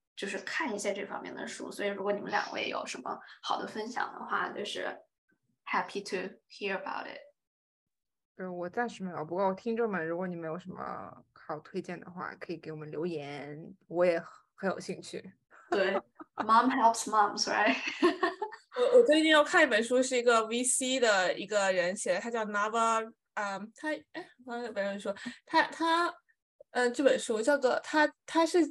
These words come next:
Speaker 3: 他这本书里面，哎，你们好像看不到，我待会儿打给你们。他这个V C，他叫 Nava Ravikant，我不太知道他，他印度人的名字。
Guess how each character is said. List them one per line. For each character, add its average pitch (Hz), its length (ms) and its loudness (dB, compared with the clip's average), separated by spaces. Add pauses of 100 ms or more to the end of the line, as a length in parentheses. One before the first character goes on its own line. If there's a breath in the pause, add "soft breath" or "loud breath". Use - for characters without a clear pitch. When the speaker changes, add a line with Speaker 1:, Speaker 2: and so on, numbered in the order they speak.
Speaker 3:
他 381 220 2
这 381 100 0
本 226 220 2
书 254 160 0
里 240 100 -6
面， 202 100 -8
哎， 285 100 -4
你 311 120 0
们 285 220 -4
好 269 60 0
像 208 80 0
看 262 140 -8
不 233 80 -6
到， 233 220 0 (480 loud breath)
我 - 100 0
待 277 140 8
会 311 80 6
儿 262 80 6
打 208 180 0
给 226 80 -4
你 226 60 -8
们。 180 180 -4 (220 soft breath)
他 370 80 -12
这 370 140 -6
个 277 200 2
V 262 140 -4
C， 277 260 -4
他 285 180 -10
叫 269 160 2
Nava 277 760 2
Ravikant， 240 840 0 (120)
我 196 100 -8
不 202 80 -4
太 254 100 4
知 254 80 0
道 247 140 6 (100)
他， 226 220 -2
他 262 160 -6
印 - 320 -4
度 196 120 -2
人 170 120 0
的 180 60 -4
名 175 200 -6
字。 - 180 -2